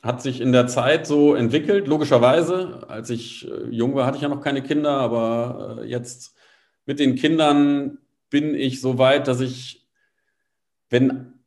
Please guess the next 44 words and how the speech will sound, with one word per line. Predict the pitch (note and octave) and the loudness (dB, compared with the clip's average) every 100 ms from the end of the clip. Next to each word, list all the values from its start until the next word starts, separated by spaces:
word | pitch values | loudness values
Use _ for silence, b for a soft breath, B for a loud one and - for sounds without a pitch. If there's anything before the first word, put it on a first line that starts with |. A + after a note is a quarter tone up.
| _ | _
Arbeit | B2 C3+ E3 D#3 D#3 D3+ - | 2 4 6 6 6 2 -2
ansteht | C#3 F3 F#3 F#3+ F#3+ - - - D3 G3 F#3 | 2 4 2 -2 -6 -12 -10 2 4 4 2
oder | C#3 C3+ | 0 0
theoretisch | C3+ C#3+ C#3 E3+ D#3 - | 2 4 4 4 0 -2
anstünde | B2+ D3 D#3+ - - E3+ G3+ D#3+ E3+ A3 B3 - - _ | -2 0 0 -2 2 2 4 2 0 -2 -6 -12 -20 _
und | - C3+ C3 | -2 0 4
gleichzeitig | B2+ D3 D3 D3+ C#3 C3+ | 4 4 2 -2 -2 0
aber | C3+ | 2
mein | C3+ B2+ B2 | 4 4 2
Sohn | C3+ D3+ | 2 -2
fragt, | - C#3+ C#3 C3+ | -2 -2 -2 -2
ob | A#2+ | -4
ich | B2+ | -2
eine | C3 | 0
halbe | C#3 D3 | 0 0
Stunde | C#3 C#3 | -2 0
mit | C3+ | 0
ihm | C3+ B2 | 0 0
Fußball | F3 - C3 A2 | -4 -2 -2 -2
spielen | - A2+ A2+ A2 | -2 -2 -2 -2
kann, | B2 C3 D#3+ - | -4 -4 -6 -6
dann | A#2 A#2 | -4 -4
würde | B2 B2 | -4 -4
ich | |
immer | B2 A#2+ | -2 0
die | A#2 A#2+ | 0 2
halbe | B2+ | 0
Stunde | A#2+ B2 A2+ | 0 -4 -4
Fußball | D#3+ - G#2+ | -8 -4 -4
vorziehen. | A2 A#2 A2 - B2+ D#3 - b b b b | -2 -2 -2 -4 -4 -4 -6 b b b b
Weil | - A#2 | -2 0
noch | D3+ | 2
geht's, | - D#3+ - - | 4 2 2 -4
in | C#3+ | -4
ein | |
paar | C#3+ D3+ | -2 0
Jahren | E3 D#3 | 0 0
fragt | - D#3 - | 0 -2 0
er | |
mich | B2 A#2 | -2 0
wahrscheinlich | A#2+ A#2 A#2 A2+ | -2 0 -2 0
gar | A2+ | 0
nicht | A2+ A2+ | 0 -2
mehr. | A#2+ D#3+ F#3+ | -4 -4 -8